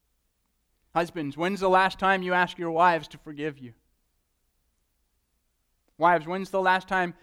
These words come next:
you asked your husbands to forgive you? Friends, when is the last time you asked your friend, your brother and sister in the church to forgive you?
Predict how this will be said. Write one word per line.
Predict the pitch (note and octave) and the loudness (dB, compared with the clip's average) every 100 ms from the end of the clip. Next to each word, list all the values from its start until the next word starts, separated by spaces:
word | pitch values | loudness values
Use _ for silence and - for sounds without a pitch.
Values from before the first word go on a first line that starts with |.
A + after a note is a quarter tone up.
| _ | _
you | - F#3 | -8 -2
asked | F3 F3 - | 0 0 -4
your | E3 E3 | -6 -2
husbands | F3+ F3 E3 D3+ | -2 -2 -10 -12
to | D#3 | -14
forgive | D#3 D#3 F3 | -12 -6 -6
you? | D#3+ D3+ _ _ | -6 -10 _ _
Friends, | G3+ G#3 F#3 - _ | 2 2 0 -10 _
when | F3 G3+ | -6 -2
is | G#3+ G#3 | -2 -2
the | F#3+ | 0
last | F3 F3+ F#3+ - | 6 6 6 2
time | G3 F#3 | 0 0
you | F#3 | -2
asked | F#3 F#3+ F3+ - _ | 0 2 0 -4 _
your | E3+ E3+ | -8 -8
friend, | - G3 F#3+ | -2 0 0
your | F3+ | -2
brother | E3 F#3 G3 F#3+ | 0 2 4 2
and | F3 | -4
sister | - F3+ F#3 | -8 -10 -8
in | F#3 F#3 | -6 -6
the | F3 | -8
church | - - F#3+ E3+ - _ - | -10 -6 -4 -4 -10 _ -16
to | |
forgive | F3 F3 E3 E3+ F3 | -14 -10 -8 -4 -6
you? | E3 C#3+ | -6 -10